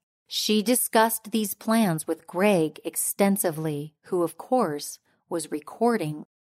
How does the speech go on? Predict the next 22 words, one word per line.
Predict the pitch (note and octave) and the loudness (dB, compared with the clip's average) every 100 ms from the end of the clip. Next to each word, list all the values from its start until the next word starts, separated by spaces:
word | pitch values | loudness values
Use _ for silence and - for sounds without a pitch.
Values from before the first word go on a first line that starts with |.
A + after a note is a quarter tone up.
| - | 4
all | F#3+ F#3 | 4 4
of | E3+ | 2
it. | D3+ C#3+ - _ _ _ _ E3+ | -2 -4 -6 _ _ _ _ -10
Greg | F#3 G3+ G#3+ G3+ | 2 6 6 4
recounted | A3 A3 A3+ A3 A3 B3 | 0 0 2 2 2 -2
for | - B3 | -2 0
the | B3+ | 2
jury | F#3+ G#3+ F3+ E3+ | 2 2 2 2
that | F3 F#3 | 0 0
there | G3 F#3 | 2 2
were | F#3+ | 4
many | F3 E3 F#3 G3+ A#3+ | 2 0 2 4 4
different | A#3 A#3+ A#3 A3+ F3 | 4 2 2 0 0
ways | F#3+ G3 E3+ E3 | 0 2 2 -2
Dee | D3 G3 G3+ | -6 -2 0
Dee | G#3 A#3 | 0 0
explained | G#3+ G3+ - - F3+ F3+ G3 | -2 -2 -4 -2 0 2 2
away | G#3+ A#3+ A#3 E3+ - | 2 2 2 0 -2
Abraham's | F3+ E3+ F#3+ F#3 G#3+ G#3 - | -2 0 0 0 0 -2 -6
death | D#3 G#3+ A#3 - | 0 2 2 -2
to | - F3 | -10 -10
him | E3+ D#3+ D3+ | -6 -8 -8